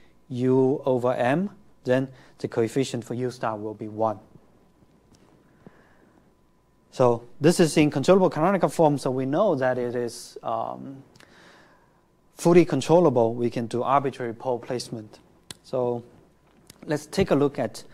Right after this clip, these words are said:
uh, let's connect this fact into some of controllers, some of the controllers that you might have done in the past. So if you think about a P D control,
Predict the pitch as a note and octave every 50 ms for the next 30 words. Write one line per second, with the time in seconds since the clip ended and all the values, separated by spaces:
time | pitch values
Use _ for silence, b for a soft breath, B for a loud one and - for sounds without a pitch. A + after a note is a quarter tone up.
0 | B B B B B B B B B B B B - A#2+ A2 A#2+ C#3 F3+ F#3 -
1 | - - D3 C#3+ E3+ F3+ D#3+ D3 - - - - - E3+ D3+ - - - E3+ D#3
2 | B2 G#2+ - - - - - - - D4 D3+ C3+ C3+ C3+ C3 - - C#3+ C3 B2+
3 | B2 B2 B2 A#2 A#2+ - - _ b b b b - - - E3 F3 F3+ F3 D#3+
4 | D3 C3+ - - - - - C3+ A#2+ - D#3 D3+ D#3 C#3 B2 A#2 - - E3 F#3
5 | F3+ D#3+ - - C3+ - C3 A#2+ A2+ - C#3 C3+ B2+ B2 - C3 B2 B2 - -
6 | B2+ A#2+ A#2+ A#2+ A#2 A#2 A#2 A#2 B2 B2+ C#3 C#3 C#3 - - B B B B B
7 | B B B B - C#3 B2 - - - C3 C3 B2 A2+ A2 A2 - - - -
8 | - - B2+ A#2 A#2 A#2+ A2+ - C3+ A#2 G2 G2 - - - - _ _ _ _
9 | _ _ _ _ _ _ _ _ _ _ b b b b b b b b b b
10 | b - - C#3+ C#3 C#3 C#3 C#3 D3+ - - - D#3 D3 C#3+ - D3 C#3+ C#3 -
11 | F3 F3 - E3+ C3+ D3 C#3 C3+ C3+ C3 C3 C3 B2+ - - - C#3 C3 B2+ B2
12 | B2 B2 B2 B2 B2 - - - _ _ _ _ _ _ _ _ _ _ _ _
13 | _ _ _ _ _ _ _ _ - F#3 G3 F3 F#3+ F3+ - - B2+ A#2+ - D3
14 | A#2+ G2+ -